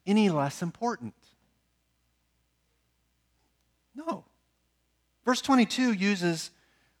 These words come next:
what is in Greek a very intense phrase. It says, "On the contrary." We would say,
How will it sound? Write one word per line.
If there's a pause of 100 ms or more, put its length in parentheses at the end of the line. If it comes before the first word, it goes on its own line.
(360)
what
is
in
Greek
a
very
intense
phrase. (540)
It
says, (380)
"On
the
contrary." (960)
We
would
say,